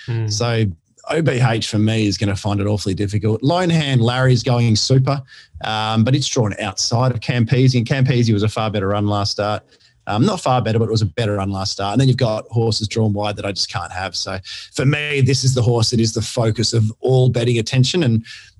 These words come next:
Speaker 2: it wouldn't surprise me if it starts sort of a Brave Dreamish type price from, um, from last week. And, um, yeah, should be, uh, should be winning. Looks the best on the card.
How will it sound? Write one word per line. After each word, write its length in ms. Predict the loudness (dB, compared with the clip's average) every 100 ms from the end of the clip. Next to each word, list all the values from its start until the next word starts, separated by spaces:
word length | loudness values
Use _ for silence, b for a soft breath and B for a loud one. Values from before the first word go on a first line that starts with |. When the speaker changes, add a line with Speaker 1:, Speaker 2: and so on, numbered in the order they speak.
| 0
Speaker 2:
it 60 |
wouldn't 280 | 4 4 4
surprise 540 | 2 2 4 4 4 2
me 140 | 2
if 100 | 0
it 80 | -2
starts 420 | 0 0 0 0
sort 180 | 0 2
of 60 | 2
a 60 |
Brave 320 | 2 0 0
Dreamish 380 | 0 2 2 2
type 180 | 0 -2
price 300 | -2 -2 -2
from, 240 | -4 -4
um, 320 | -2 -4 -6 -8
from 260 | -6 -2 0
last 420 | 0 -2 -2 -4
week. 340 | -4 -2 -4
And, 260 | -4 -6 -8 B B B B -10 -6
um, 680 | -4 -2 0 0 -2 -4 -6 _
yeah, 220 | -8 -8 -10 -12
should 300 | -2 4 6
be, 260 | 6 4 2
uh, 140 | 0
should 400 | -2 2 4 6
be 100 | 6
winning. 380 | 6 6 4 4
Looks 280 | 4 2 0
the 80 |
best 320 | 0 0 -2 -2
on 120 | -4
the 80 | -6
card. 340 | -10 -10